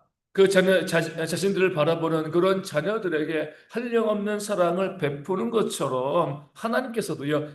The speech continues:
택한 백성들에게 늘 좋은 것을, 늘 선한 것을 인자와 또 사랑으로 베푸시고 공급하시는 그런 하나님이다, 이렇게 말씀하고 있는 겁니다.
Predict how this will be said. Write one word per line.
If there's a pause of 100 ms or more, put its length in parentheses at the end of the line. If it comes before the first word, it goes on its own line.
(100)
택한
백성들에게 (180)
늘
좋은
것을, (140)
늘
선한
것을 (140)
인자와
또
사랑으로 (100)
베푸시고
공급하시는 (120)
그런
하나님이다,
이렇게
말씀하고
있는
겁니다.